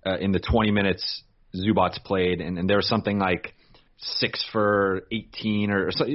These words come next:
so, something drastic where it was like, yeah, like, they're not really scoring inside when, when Zubac is out there. Then the <laughs> other twenty-eight minutes that, that Trez was out there, I think they went, like, twelve for twenty and had, like, you know, what, what I guess twenty-four points in the paint. Um,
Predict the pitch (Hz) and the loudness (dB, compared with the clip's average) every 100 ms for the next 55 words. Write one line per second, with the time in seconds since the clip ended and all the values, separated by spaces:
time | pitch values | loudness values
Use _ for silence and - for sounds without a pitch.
0 | 139 131 185 - 196 175 147 104 123 107 | -2 0 0 2 0 2 0 0 2 2
1 | 113 117 - _ - 110 104 104 101 95 | -2 -10 -16 _ -18 -8 -2 0 -2 -2
2 | 98 92 - - - - - 120 92 92 | -2 -2 -8 -20 -20 -20 -4 -2 -2 -4
3 | - 113 120 107 110 - 113 107 101 92 | -2 0 2 2 -2 -4 -4 -4 -4 -2
4 | 101 92 87 78 90 135 120 104 95 90 | -2 0 -4 -10 0 2 2 0 -4 -4
5 | 90 82 _ _ - 120 120 120 110 120 | -6 -6 _ _ -4 -2 -2 -2 -4 0
6 | 185 156 131 156 143 127 139 143 113 - | 2 0 0 0 0 0 0 0 -2 -4
7 | 110 98 104 143 143 107 98 95 92 90 | -4 -4 -2 0 0 0 -2 -2 -4 -4
8 | - _ _ 104 107 131 120 110 117 104 | -8 _ _ -6 -4 -2 0 0 0 -2
9 | 98 - - 113 110 107 92 - 110 107 | -8 -8 -2 2 2 0 -6 -6 -4 -2
10 | 95 92 82 - _ _ 98 98 90 98 | -4 -6 -8 -16 _ _ -8 -6 -2 -2
11 | 95 92 90 - - _ 90 87 82 82 | 0 0 -2 -6 -18 _ -8 -6 -6 -6
12 | 71 90 85 87 - 107 104 101 92 - | -4 -2 0 -2 0 0 2 2 2 0
13 | 92 92 87 - 90 82 - - - - | -2 -2 -4 -2 -2 -2 -8 -20 -12 0
14 | 87 87 80 80 78 | 4 4 2 0 -6